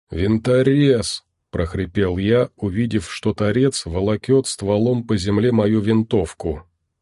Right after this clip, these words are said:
"Чего?" — переспросил Злюка. "Мой винторез!" Я вытянул дрожащий палец в сторону удаляющихся фигур. Тёмный повернул голову к свите контролёра.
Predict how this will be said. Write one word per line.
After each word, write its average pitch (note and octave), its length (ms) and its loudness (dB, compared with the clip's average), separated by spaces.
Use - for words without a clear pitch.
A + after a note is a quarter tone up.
"Чего?" — D3 580 0
переспросил G2+ 720 -2
Злюка. F2 580 -4
"Мой B2+ 380 4
винторез!" C3+ 1080 0
Я G2 200 0
вытянул B2+ 560 2
дрожащий G#2+ 680 0
палец C3 540 -2
в - 100 -16
сторону C#3 460 2
удаляющихся G#2+ 1000 -2
фигур. F2+ 520 -4
Тёмный E3 340 4
повернул B2 580 4
голову A#2 440 2
к - 60 -8
свите A2 380 -2
контролёра. G#2+ 840 0